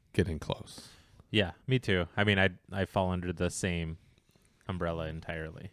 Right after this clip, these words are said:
Speaker 1: Yeah.
Speaker 2: Like, that's, I, I think a lot of people in the disc golf community want to see it
Speaker 1: Yeah.
Speaker 2: there. Um, obviously,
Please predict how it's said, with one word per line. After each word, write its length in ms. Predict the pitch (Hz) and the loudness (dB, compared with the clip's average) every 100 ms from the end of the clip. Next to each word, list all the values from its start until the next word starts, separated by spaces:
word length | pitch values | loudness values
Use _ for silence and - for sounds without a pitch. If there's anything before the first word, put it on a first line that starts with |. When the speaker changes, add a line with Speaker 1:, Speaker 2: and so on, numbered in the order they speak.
| _ | _
Speaker 1:
Yeah. 100 | 98 | 0
Speaker 2:
Like, 140 | 92 87 | 2 0
that's, 240 | 98 - - | -2 -4 -4
I, 140 | 104 | -2
I 140 | 101 98 | 0 -4
think 280 | - 98 95 | -2 -4 -2
a 60 | |
lot 220 | 87 85 | 0 -2
of 60 | 85 | -2
people 300 | 98 87 85 | -6 -8 -6
in 60 | 82 | -6
the 40 | 82 | -2
disc 240 | 87 - | -4 -2
golf 160 | 87 - | -4 -2
community 580 | 98 90 87 85 85 - | -4 -2 -2 -2 -4 -6
want 380 | 101 92 85 - | -2 -2 -2 -4
to 100 | 95 | -6
see 220 | - 90 | -6 -6
it 200 | 87 87 _ - - - _ - - | -6 -10 _ -16 -16 -18 _ -4 4
Speaker 1:
Yeah. 180 | 92 82 _ | 4 2 _
Speaker 2:
there. 540 | 104 98 90 85 82 82 - _ _ _ - | 0 4 4 4 -2 -6 -14 _ _ _ -8
Um, 580 | 90 85 82 80 80 82 _ _ _ _ _ _ - | -4 -2 -4 -6 -8 -12 _ _ _ _ _ _ -4
obviously, 560 | 95 90 - 95 87 | -2 -2 -4 -4 -4